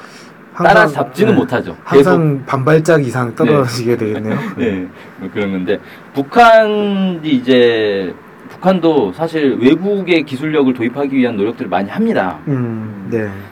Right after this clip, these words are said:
Speaker 2: 그리고 이게 좀 재밌는 게 뭐냐면은, 이게 그 선진국, 과학 선진국들과 수준이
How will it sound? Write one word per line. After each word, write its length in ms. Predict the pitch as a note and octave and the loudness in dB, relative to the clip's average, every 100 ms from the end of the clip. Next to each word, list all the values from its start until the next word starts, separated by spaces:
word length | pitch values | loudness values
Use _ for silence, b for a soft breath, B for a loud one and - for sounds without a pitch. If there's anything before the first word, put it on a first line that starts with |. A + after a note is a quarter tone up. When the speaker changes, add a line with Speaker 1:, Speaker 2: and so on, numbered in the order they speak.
| - | -10
Speaker 2:
그리고 400 | C3 D3+ D#3 A#2+ | -6 0 0 0
이게 280 | G2+ B2 C#3 | -2 0 0
좀 160 | C3 A2 | 0 -6
재밌는 340 | G#2+ B2+ C3+ | -2 0 0
게 80 | A2+ | 0
뭐냐면은, 500 | G2+ F2 E2 G2+ F#2+ D#2 - B B B - A2+ | -4 -4 -6 -8 -10 -12 -20 B B B -18 -8
이게 260 | A2+ A#2 F#2 - - - - - - - | -4 -4 -4 -16 -20 -20 -20 -20 -20 -10
그 480 | A2 G#2+ G#2+ G#2 G2+ | -6 -4 -4 -6 -6
선진국, 520 | - A#3 A3+ A3+ E3 | -6 -4 -2 -2 -4
과학 340 | - A#2+ D#3+ F#3 | -4 -2 -2 -2
선진국들과 1160 | G#3 G3+ F#3+ G#3 G3+ F#3 - - D3+ C#3+ C3+ D#3 | -4 -4 -4 -4 -4 -6 -8 -8 -4 0 0 0
수준이 840 | G3 G3 G#3+ F3+ C#3+ D3+ A2+ F2 | -2 -6 -4 -2 -4 -4 -6 -8